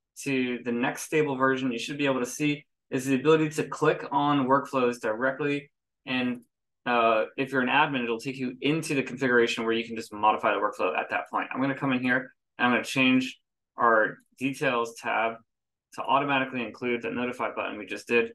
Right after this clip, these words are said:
send note to agent. So we can do it anywhere on the workflow. We don't have to mess with that. And then finally, we're just gonna come along here and I'm gonna assign,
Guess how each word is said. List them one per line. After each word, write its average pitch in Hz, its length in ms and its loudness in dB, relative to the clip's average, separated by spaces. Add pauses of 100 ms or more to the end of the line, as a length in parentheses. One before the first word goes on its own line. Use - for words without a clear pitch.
send 127 260 -4
note 110 160 -4
to - 100 -8
agent. 131 400 -2
So 147 100 -4
we 165 100 0
can 147 140 2
do 127 140 4
it 123 100 2
anywhere 120 280 2
on 113 80 -2
the 110 60 -4
workflow. 117 340 0
We 113 60 0
don't 110 120 -2
have 110 100 -10
to - 80 -12
mess 110 260 -4
with 131 120 -8
that. 160 200 0 (1700)
And 139 120 4
then 147 220 6
finally, 160 440 6
we're 143 160 2
just 135 120 -6
gonna 139 180 -4
come 143 140 -6
along 127 340 0
here 120 180 0
and 120 80 0
I'm 120 100 -2
gonna 113 160 -4
assign, 120 500 -2